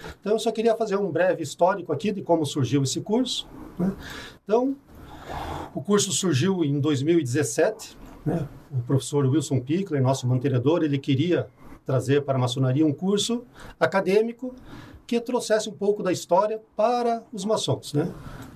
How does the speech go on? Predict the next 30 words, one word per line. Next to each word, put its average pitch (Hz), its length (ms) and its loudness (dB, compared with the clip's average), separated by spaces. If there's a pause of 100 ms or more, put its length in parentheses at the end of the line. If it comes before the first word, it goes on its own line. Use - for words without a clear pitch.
(680)
Para 185 200 2
que 208 240 2
aquelas 190 500 0
pessoas 196 340 0
que 190 100 0
não 220 200 4
conheciam, 190 540 -2
não 175 120 2
entendiam 175 560 0
mais 151 220 2
ou 151 60 -2
menos 160 480 -2
academicamente 160 880 0
o 135 80 0
que 151 100 -6
tá, 156 240 0 (400)
de 139 80 0
onde 160 320 2
nós 143 220 2
surgimos, 160 520 2
de 139 60 2
onde 151 160 0
nós 143 200 0
viemos, 214 460 0 (400)
pudesse 214 360 2
ter 202 360 0 (480)
esse, 185 560 2 (100)
compre-, 175 360 2 (100)
essa 175 200 2
compreensão. 175 580 0